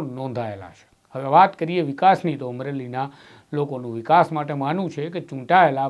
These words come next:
પ્રતિનિધિઓએ આ વિસ્તારમાં કરેલો વિકાસ અપૂરતો છે અથવા તો નહીં બરાબર વિકાસ કર્યો છે, કારણ કે અમરેલી જિલ્લો ખાસ ખેતી અને હીરા ઉદ્યોગ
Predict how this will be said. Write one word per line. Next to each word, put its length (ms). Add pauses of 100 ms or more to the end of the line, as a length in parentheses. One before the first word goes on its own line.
પ્રતિનિધિઓએ 760 (540)
આ 80
વિસ્તારમાં 760
કરેલો 280
વિકાસ 460
અપૂરતો 520
છે 240
અથવા 340
તો 80 (140)
નહીં 260
બરાબર 480
વિકાસ 380
કર્યો 320
છે, 60 (500)
કારણ 300
કે 120
અમરેલી 460
જિલ્લો 280 (100)
ખાસ 200 (100)
ખેતી 320 (380)
અને 180
હીરા 280
ઉદ્યોગ 300